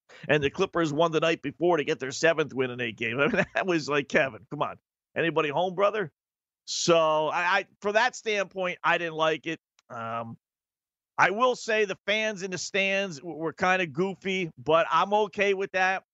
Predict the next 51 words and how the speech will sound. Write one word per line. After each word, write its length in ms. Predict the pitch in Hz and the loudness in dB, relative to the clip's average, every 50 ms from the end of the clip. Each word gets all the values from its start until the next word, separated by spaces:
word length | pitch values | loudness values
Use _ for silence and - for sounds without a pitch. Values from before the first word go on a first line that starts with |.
| _ _ _ | _ _ _
Uh, 120 | - 123 | -16 -8
there 120 | 139 175 190 | -4 -2 -2
were 60 | 196 | -2
some 220 | 180 - 180 139 - | -2 -4 -8 -6 2
Portland 360 | - 208 226 190 202 185 165 | 2 2 2 2 0 -4 -4
Jailblazers, 840 | 139 143 180 190 208 185 180 190 190 202 185 160 202 202 202 143 127 | 0 2 2 2 2 2 0 0 0 0 0 0 -2 -2 -2 -2 0
uh, 160 | 160 160 156 151 | 0 2 2 2
actually 400 | 151 170 185 - - 185 185 175 | 0 -2 -4 -4 -4 -2 0 2
at 160 | 165 180 - | 2 2 0
the 80 | - 156 | -4 -10
game. 520 | 139 120 170 160 180 196 208 214 214 202 175 - _ _ _ _ _ | -6 -2 0 0 2 0 -2 -4 -4 -6 -8 -10 _ _ _ _ _
I 80 | 269 | 0
thought 260 | 370 - 392 392 370 320 | 2 2 2 2 2 4
about 280 | 247 185 156 143 - | 2 2 2 0 -2
that. 240 | - 123 107 98 98 - - | -6 -6 -8 -8 -10 -8 -4
You 80 | 151 | 0
know, 160 | 175 185 190 | 2 4 4
are 160 | 180 165 185 190 | 4 2 2 2
they 180 | 196 233 262 | 2 0 -2
going 260 | 254 262 254 254 247 | -2 -4 -4 -4 -4
to 60 | 240 226 | -4 -6
be 140 | 214 220 | -4 -2
allowed? 380 | 214 208 196 196 196 208 233 233 | -2 0 0 2 2 2 2 2
I 100 | 208 180 | 0 -2
guess 200 | 160 208 - - | -4 -6 -4 -2
they 140 | - 175 165 | -4 -2 0
were 280 | 175 233 269 226 175 | 2 2 2 2 2
since 240 | 160 - 170 156 139 | 0 -4 -10 -10 -4
they 160 | - 180 175 | -2 0 0
were 180 | 170 151 151 143 | 0 0 -2 0
there. 460 | 147 185 233 214 165 123 110 117 131 - _ _ _ _ _ _ - | 2 0 0 0 -2 -4 -6 -10 -12 -14 _ _ _ _ _ _ -8
You 100 | 143 165 | -2 0
know, 140 | 170 175 170 | 2 2 2
if 120 | 160 131 | 2 0
you 60 | 151 | 0
have 260 | 147 180 240 269 233 | 2 2 2 2 2
all 180 | 214 220 226 226 | 2 2 2 2
these 300 | 196 202 190 165 147 - | 0 -4 -8 -8 -10 -12
teams, 720 | - - 214 262 277 254 196 156 123 135 156 147 - - _ _ _ _ _ _ | -10 -10 -10 -8 -8 -8 -8 -8 -8 -10 -10 -12 -12 -16 _ _ _ _ _ _
are 120 | 151 165 170 | 4 4 4
they 180 | 156 170 190 | 4 2 2
allowed 320 | 214 220 208 208 208 220 185 | 2 2 2 2 2 0 -2
to 60 | 202 | -4
sit 280 | - - 208 220 - - | -6 -2 0 -2 -2 -2
in 40 | |
the 80 | 214 214 | -4 -6
stands? 600 | 190 - - 208 214 226 254 277 247 - - - - _ _ _ _ _ _ _ | -6 -4 -2 -2 -2 -2 -2 -4 -8 -12 -16 -18 -20 _ _ _ _ _ _ _
I 80 | 123 139 | -2 0
mean, 480 | 156 160 165 165 160 160 165 156 143 127 _ _ _ _ - 139 | 0 -2 -2 -4 -8 -10 -10 -12 -14 -18 _ _ _ _ -18 -12
you 260 | 139 151 160 165 175 | -8 -6 -4 0 2
would 200 | 170 165 147 | 2 2 0